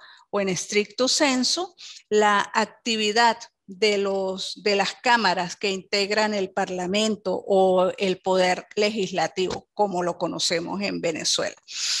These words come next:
Eh, las características de la, de la ley <clears throat> como norma escrita y en su sentido restringido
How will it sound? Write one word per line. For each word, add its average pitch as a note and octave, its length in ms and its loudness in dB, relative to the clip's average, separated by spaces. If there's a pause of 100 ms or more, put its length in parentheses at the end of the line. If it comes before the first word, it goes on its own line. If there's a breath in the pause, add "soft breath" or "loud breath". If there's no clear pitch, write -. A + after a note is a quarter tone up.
(1400 loud breath)
Eh, A#3 840 4
las A#3+ 200 2
características B3 1040 0
de G#3 140 0
la, E3+ 400 0
de G3 200 0
la F#3+ 180 2
ley A3 420 2 (120)
<clears throat> A3 500 2 (800 loud breath)
como G3+ 220 2
norma G3+ 280 4
escrita B3 920 0
y A3+ 560 0
en F3+ 340 -4
su G3 160 -6
sentido G3+ 560 0
restringido A3+ 1120 0